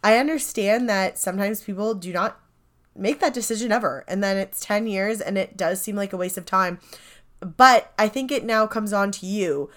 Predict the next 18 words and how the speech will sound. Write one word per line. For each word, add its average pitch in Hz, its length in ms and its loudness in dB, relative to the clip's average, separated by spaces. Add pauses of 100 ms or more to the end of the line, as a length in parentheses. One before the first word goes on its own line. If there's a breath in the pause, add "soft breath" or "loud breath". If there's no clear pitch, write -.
(120 soft breath)
If 170 100 -8
that, 196 160 0
if 190 260 0
that 196 260 4
person 233 340 -2
still 202 320 0
does 214 180 -2
not 208 220 0
want 190 140 0
to 190 40 -2
marry 190 260 -2
you 190 80 0
or 185 100 0
still 202 220 -2
is 196 100 -4
not 214 180 -2
taking 196 380 -4
the, 180 200 -2